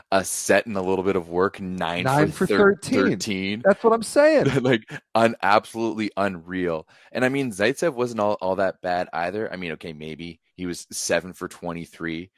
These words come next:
Speaker 1: He only, and he only got blocked twice with, with, with no errors. But, uh, yeah, that's, this just not good numbers. And you, you really, it's, it's sad to see Zaitsev like this right now. Like, he's just
Speaker 2: Yeah,
Speaker 1: not, you know,
Speaker 2: it
Speaker 1: and
Speaker 2: is
Speaker 1: it looked
Speaker 2: sad.
Speaker 1: like,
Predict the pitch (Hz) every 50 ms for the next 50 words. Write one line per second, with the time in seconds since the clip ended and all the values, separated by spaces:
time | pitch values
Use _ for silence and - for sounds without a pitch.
0 | _ _ _ _ _ - 98 101 98 98 98 92 101 101 101 98 104 110 117 117
1 | - 98 92 85 87 87 85 - - 90 85 - - - - 98 - - 92 87
2 | 90 82 90 87 85 - - 82 82 82 80 78 78 - _ 85 82 73 - -
3 | 90 82 78 78 76 65 _ _ _ _ _ _ _ _ _ _ _ _ _ 87
4 | 92 92 78 - - 101 104 101 - - 101 92 110 101 - - - - - 107
5 | - - 92 87 90 92 98 - 107 - 101 101 98 85 82 85 85 82 80 82
6 | 82 78 78 - - - _ - 101 101 104 107 - - 120 110 110 104 101 117
7 | 139 143 151 143 127 104 - _ _ _ _ _ _ _ _ _ _ _ _ _
8 | _ _ _ - - - - 120 - 123 120 113 - - - 120 98 98 92 85
9 | - - 98 90 80 85 78 - - 76 73 - 73 73 - - - - - -
10 | - - - - - _ _ _ _ _ 92 95 92 - 107 101 - 113 107 104
11 | 101 98 98 95 92 92 95 95 95 92 98 - 82 82 82 80 - - - -
12 | 110 107 107 104 104 104 101 101 - - - - 101 101 104 98 98 - 214 107
13 | 90 87 - 87 85 85 120 113 107